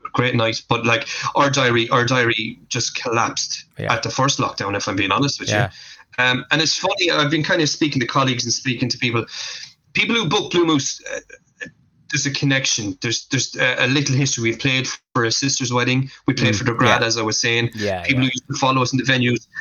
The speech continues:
Speaker 1: So I'm not, and I'm not saying it's, it's, it's not like they're just booking another wedding band.
Speaker 2: Yeah,
Speaker 1: They booked
Speaker 2: I know what
Speaker 1: us
Speaker 2: you
Speaker 1: for
Speaker 2: mean,
Speaker 1: a
Speaker 2: yeah.
Speaker 1: specific re-,
Speaker 2: Yeah.
Speaker 1: re-, so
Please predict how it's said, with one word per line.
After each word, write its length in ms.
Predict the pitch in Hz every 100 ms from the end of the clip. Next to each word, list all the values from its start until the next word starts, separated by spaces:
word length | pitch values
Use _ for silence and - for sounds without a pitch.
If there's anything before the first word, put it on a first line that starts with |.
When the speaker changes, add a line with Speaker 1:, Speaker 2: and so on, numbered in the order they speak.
| -
Speaker 1:
So 220 | - 143 -
I'm 180 | 147 165
not, 140 | 151
and 120 | 156
I'm 80 | 160
not 180 | 180 185
saying 180 | 170 151
it's, 140 | 139
it's, 180 | 143 -
it's 120 | 147 175
not 180 | 170
like 140 | 165 143
they're 100 | 139
just 200 | - -
booking 260 | 139 143 123
another 260 | 131 127 127
wedding 320 | 123 139 143
band. 220 | 160 190 -
Speaker 2:
Yeah, 220 | 151 135
Speaker 1:
They 80 | 131
booked 140 | 160
Speaker 2:
I 20 | 131
know 100 | 131
what 80 |
Speaker 1:
us 60 | 120
Speaker 2:
you 60 | 123
Speaker 1:
for 60 |
Speaker 2:
mean, 100 | 113
Speaker 1:
a 40 | 104
Speaker 2:
yeah. 40 |
Speaker 1:
specific 320 | 98 - 117 127
re-, 220 | 127 - _ -
Speaker 2:
Yeah. 100 | 131
Speaker 1:
re-, 40 | 135 - _ _ _ _ _ _ _
so 360 | - - 143